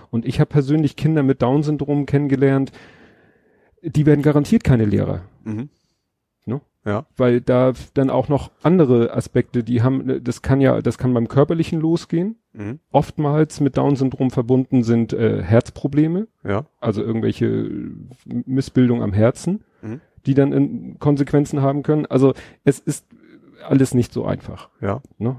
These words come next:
Speaker 1: Auch, äh, innerhalb des Down-Syndroms schon, schon nicht. Das war mir nochmal wichtig. Hast du noch einen
Speaker 2: Nö.
Speaker 1: Faktencheck? Ich, äh, wollte dann nur in diesem noch, also ist quasi auch schon so der Übergang zum, äh,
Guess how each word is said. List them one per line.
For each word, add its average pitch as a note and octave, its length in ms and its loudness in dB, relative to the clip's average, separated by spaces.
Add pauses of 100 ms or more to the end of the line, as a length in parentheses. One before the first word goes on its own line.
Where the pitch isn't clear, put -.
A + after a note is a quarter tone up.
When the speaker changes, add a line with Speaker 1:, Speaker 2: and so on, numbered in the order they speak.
(160)
Speaker 1:
Auch, - 480 -4
äh, A2 460 -2
innerhalb B2+ 340 4
des - 160 -2
Down-Syndroms G#2 640 -2
schon, E2+ 160 -12 (280)
schon F2 260 -10
nicht. - 260 -16 (1000)
Das A2 180 2
war G#2+ 80 2
mir G#2 100 -2
nochmal F2 260 -6
wichtig. - 420 -16 (520)
Hast - 180 -6
du D3+ 60 0
noch E3+ 160 0
einen G3+ 320 -2
Speaker 2:
Nö. C3 180 2
Speaker 1:
Faktencheck? G3+ 460 -2 (380)
Ich, E3 260 2
äh, D#3 640 -4
wollte D#3 220 2
dann C#3+ 120 4
nur D3 220 4
in C3+ 100 0
diesem D#3 340 -2
noch, C#3 220 -2
also A#2+ 360 -4
ist - 240 -14
quasi C3 400 2
auch B2 120 -2
schon B2+ 200 -4
so A2+ 80 -4
der A#2+ 100 0
Übergang D#3 540 0
zum, C#3+ 480 0
äh, B2 600 -2